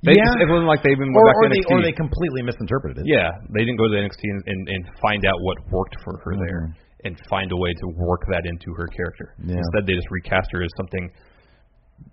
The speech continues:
Speaker 1: that she really wasn't in N X T.
Speaker 2: Yeah.
Speaker 1: And it's not working.
Speaker 2: Yeah, it's not
Speaker 1: And
Speaker 2: working.
Speaker 1: it seems whenever she comes out, she knows it's not working. And based on her appearance on Stone Cold's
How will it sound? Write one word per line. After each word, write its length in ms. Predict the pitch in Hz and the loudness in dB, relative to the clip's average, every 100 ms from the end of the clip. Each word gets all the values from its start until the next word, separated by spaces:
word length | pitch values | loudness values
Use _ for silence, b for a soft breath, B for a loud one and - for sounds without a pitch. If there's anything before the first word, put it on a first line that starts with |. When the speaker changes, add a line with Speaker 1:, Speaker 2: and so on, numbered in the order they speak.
| - | -12
Speaker 1:
that 80 | - | -10
she 160 | - - 92 | -8 -10 -4
really 200 | 92 92 | -2 0
wasn't 240 | 110 120 | 0 0
in 40 | 90 85 | -4 -10
N 20 | |
X 80 | - - | -12 -16
T. 80 | - - 80 | -20 -14 -8
Speaker 2:
Yeah. 160 | 87 85 87 - _ _ _ _ _ _ _ _ - | -6 -6 -10 -20 _ _ _ _ _ _ _ _ -12
Speaker 1:
And 80 | |
it's 160 | 92 - | -10 -6
not 160 | 92 90 | -4 -2
working. 320 | 95 - - - - - - - | -2 -4 -12 -18 -18 -20 -20 -16
Speaker 2:
Yeah, 160 | 80 | -14
it's 80 | 76 | -10
not 80 | - 98 | -6 -6
Speaker 1:
And 40 | |
Speaker 2:
working. 120 | 90 92 | -4 -6
Speaker 1:
it 40 | 90 | -8
seems 240 | 101 101 92 87 107 | -8 -6 -6 -10 -8
whenever 240 | 98 98 101 - | -2 0 0 -2
she 80 | |
comes 200 | 104 104 98 117 | -4 -2 2 4
out, 160 | 101 - | 2 -4
she 300 | - - 107 | -16 -6 -2
knows 160 | 101 135 98 | 4 4 2
it's 160 | 85 | -4
not 120 | 92 87 | -6 -4
working. 320 | 90 110 117 - _ _ | -6 -8 -10 -12 _ _
And 180 | 98 | -6
based 220 | 85 98 - | -2 -2 -2
on 60 | 98 | -4
her 100 | 98 | -2
appearance 320 | 92 95 92 | 0 -2 -2
on 300 | - 92 87 - | -4 -4 -6 -6
Stone 240 | - 98 87 | -6 -6 -2
Cold's 160 | 123 | -4